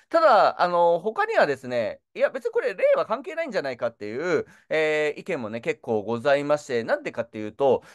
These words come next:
どちらかといえば、この関健一郎さんへの当てつけなんじゃないかと。で、もう一人、えっと、前回立憲で出ていた関健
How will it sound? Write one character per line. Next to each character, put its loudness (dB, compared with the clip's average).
ど 0
ち 0
ら 6
か 2
と 6
い 10
え 2
ば、 4
こ -8
の -6
関 0
健 -2
一 -12
郎 0
さ -4
ん 0
へ -6
の -6
当 -6
て -10
つ -20
け -4
な 0
ん -6
じ -4
ゃ 2
な -2
い -4
か -6
と。 -10
で、 6
も 2
う 6
一 2
人、 -2
え 2
っ -8
と、 -2
前 4
回 4
立 -6
憲 -2
で -2
出 -10
て 0
い -8
た 2
関 -10
健 -10